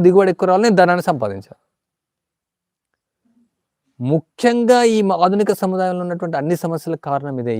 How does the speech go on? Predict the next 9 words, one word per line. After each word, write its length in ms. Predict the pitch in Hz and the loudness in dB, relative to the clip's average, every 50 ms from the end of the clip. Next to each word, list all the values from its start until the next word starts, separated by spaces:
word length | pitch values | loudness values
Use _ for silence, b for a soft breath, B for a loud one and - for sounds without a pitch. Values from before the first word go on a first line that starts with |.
| 113 113 | -4 -4
ఎవరు 160 | 120 143 151 156 156 | -4 -6 -6 -4 -4
కూడా 120 | 156 143 123 123 | -6 -6 -6 -6
ధర్మాన్ని 460 | 123 120 123 135 139 143 143 143 165 208 262 - _ _ _ _ _ _ _ _ | -8 -8 -8 -10 -10 -10 -10 -10 -10 -10 -12 -14 _ _ _ _ _ _ _ _
పట్టించుకోవట్లేదు, 840 | 117 113 123 120 110 - - 117 107 104 95 101 101 104 98 101 101 110 120 - _ _ _ _ _ - | -16 -14 -14 -14 -14 -12 -10 -8 -8 -8 -10 -12 -12 -12 -12 -12 -14 -16 -18 -20 _ _ _ _ _ -6
ఎవరు 160 | 120 135 156 165 | -4 -4 -2 -2
కూడా 100 | 180 165 131 127 | -2 -2 -2 -2
భగవంతుని 460 | 127 127 143 156 165 160 180 170 156 - | -2 -2 -2 -4 -6 -6 -8 -10 -8 -10
పట్టించుకోవట్లేదు. 680 | 143 127 135 127 110 - 120 113 110 101 113 104 98 101 113 - _ _ _ _ - | -12 -10 -12 -12 -10 -8 -8 -8 -8 -8 -8 -10 -10 -10 -14 -18 _ _ _ _ -14
అందుకని 280 | 110 131 135 165 160 | -12 -10 -8 -8 -8